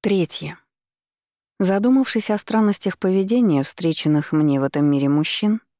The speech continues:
я совсем упустила из виду, что завтракала не одна. И поэтому, когда записка вдруг исчезла из рук, сцапанная любопытной соседкой, я лишь вздрогнула. Ох, а Джина ведь сегодня утром говорила о принце так восторженно.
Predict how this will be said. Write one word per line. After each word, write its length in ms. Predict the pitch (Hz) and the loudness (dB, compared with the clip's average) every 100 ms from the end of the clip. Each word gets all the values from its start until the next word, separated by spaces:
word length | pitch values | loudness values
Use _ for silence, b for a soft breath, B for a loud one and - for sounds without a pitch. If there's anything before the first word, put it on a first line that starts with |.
| _ | _
я 140 | 175 170 | -4 -2
совсем 380 | 196 - 247 233 | -4 -2 0 2
упустила 500 | 214 202 - 196 185 | 0 -6 -2 -2 -2
из 300 | - 214 226 | -2 -4 -2
виду, 300 | 214 196 196 | -2 0 -4
что 320 | - 185 175 | -4 -4 -4
завтракала 600 | 165 180 185 175 - 165 | -4 -4 -4 -6 -2 0
не 180 | 160 160 | 2 2
одна. 440 | 160 147 131 131 - _ _ _ _ _ _ _ _ _ - | 0 0 -2 -4 -18 _ _ _ _ _ _ _ _ _ -6
И 80 | 214 | -2
поэтому, 420 | 247 277 254 233 | 0 0 2 2
когда 280 | 220 208 196 | 0 -2 -2
записка 500 | 196 - 208 - 180 | -2 -2 -4 -2 -2
вдруг 280 | 175 185 | -2 -2
исчезла 400 | 190 - 247 208 | -2 -2 -2 0
из 220 | 160 156 165 | 0 0 0
рук, 240 | 220 - | -2 -4
сцапанная 600 | - - 175 156 147 151 | -12 -10 -8 -4 0 2
любопытной 580 | 147 151 156 151 - 143 | 2 0 -4 -6 -2 -2
соседкой, 680 | - 139 - 127 - - - _ _ _ _ _ _ | -2 -6 -4 -8 -8 -12 -14 _ _ _ _ _ _
я 160 | 196 180 | -2 0
лишь 200 | 185 180 | 0 0
вздрогнула. 760 | 180 180 180 135 135 - - - _ _ _ _ _ _ _ _ | -2 -2 -4 -2 -4 -6 -12 -20 _ _ _ _ _ _ _ _
Ох, 380 | 147 143 - - - _ | -6 -4 -4 -6 -14 _
а 120 | 165 | -8
Джина 320 | 151 160 160 | -4 -2 0
ведь 140 | 160 151 | 0 -2
сегодня 380 | 156 151 151 147 | -2 0 2 0
утром 340 | 156 151 147 | 0 0 0
говорила 440 | 139 139 160 156 | 0 -2 -2 -2
о 40 | 143 | -2
принце 340 | 147 156 151 | -4 -4 -4
так 200 | 143 147 | -6 -6
восторженно. 720 | 143 147 - 156 - 151 147 | -6 -8 -6 -4 -2 -4 -6